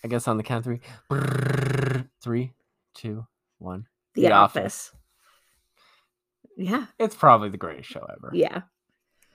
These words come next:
Speaker 1: And I know that that's a very love, maybe that will be our survey says, but I don't know. It's gotta be up to you.
Speaker 2: Okay.
Speaker 1: But, uh, The Office, yes or no? Some people don't like The Office.
Speaker 2: I know.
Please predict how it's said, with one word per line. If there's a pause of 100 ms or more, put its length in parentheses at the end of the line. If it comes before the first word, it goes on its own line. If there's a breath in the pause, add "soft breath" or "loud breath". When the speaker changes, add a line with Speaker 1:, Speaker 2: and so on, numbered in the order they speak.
(520 soft breath)
Speaker 1:
And
I
know
that
that's
a
very
love,
maybe
that
will
be
our
survey
says,
but
I
don't
know.
It's
gotta
be
up
to
you. (180)
Speaker 2:
Okay. (480)
Speaker 1:
But,
uh,
The
Office,
yes
or
no? (540)
Some
people
don't
like
The
Office.
Speaker 2:
I
know.